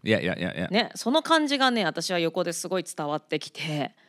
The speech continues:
Speaker 2: なんて言うんだろうな、その美穂さんのもう、聞き漏らすまいっていう、もう全てをこう吸収して、転換して、人に伝えようっていう、そのエネルギーをダイレクトに感じてね、いや、すごいなと思いました。
Speaker 1: So listen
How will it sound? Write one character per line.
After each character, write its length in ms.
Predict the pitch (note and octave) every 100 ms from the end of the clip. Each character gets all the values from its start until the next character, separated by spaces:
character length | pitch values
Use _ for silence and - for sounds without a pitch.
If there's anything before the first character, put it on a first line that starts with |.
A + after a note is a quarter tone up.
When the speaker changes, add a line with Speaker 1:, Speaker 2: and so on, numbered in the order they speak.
| _ _ _ -
Speaker 2:
な 140 | D#3
ん 20 |
て 80 | D3
言 100 | D#3
う 0 |
ん 40 | C#3
だ 80 |
ろ 100 | A2+
う 20 | F#2
な、 280 | - - -
そ 160 | -
の 140 | D3 C3+
美 120 | D#3
穂 100 | D3+
さ 160 | C#3+ C3+
ん 80 |
の 100 | C3
も 340 | C3 B2+ - - _ _ _ _ _ _
う、 40 | -
聞 80 |
き 180 | - -
漏 140 | A3+ G#3+
ら 120 | G#3
す 200 | - G#3
ま 120 | G3+
い 40 |
っ 40 | E3
て 220 | - D#3+
い 60 | -
う、 80 | -
も 100 | D#3+
う 20 |
全 340 | - B3 C4
て 100 | G#3
を 60 | E3
こ 100 | D3+
う 20 |
吸 300 | D3 - G3
収 240 | G3 G#3 F#3+
し 100 | -
て、 260 | F#3 E3+ - - - - _ _ _ _
転 180 | - G3
換 220 | F3+ F3+
し 120 | E3+ -
て、 260 | E3 D3+ - - _
人 200 | - F3
に 80 | F3
伝 220 | - F#3
え 20 |
よ 100 | E3+
う 20 | D#3
っ 20 |
て 120 | -
い 20 |
う、 40 | C3
そ 120 | D#3
の 80 | D3+
エ 100 | G3
ネ 140 | E4+
ル 80 | B3+
ギ 140 | D#3
ー 40 | D3+
を 40 |
ダ 180 | D3+ G3
イ 40 |
レ 100 | G#3+
ク 60 | E3
ト 80 | D3
に 120 | D3
感 200 | - C#3
じ 120 | -
て 80 | -
ね、 140 | - - -
い 40 |
や、 40 | - -
す 160 | - -
ご 140 | D#3
い 60 | F#3
な 220 | F3 C#4
と 180 | - - _ _ _ _
思 140 | D3 D#3+
い 60 |
ま 100 | F#3+
し 60 | G#3
た。 160 | F#3+ - _ _
Speaker 1:
So 180 | - G#2
listen 380 | G2+ C#3+ - G3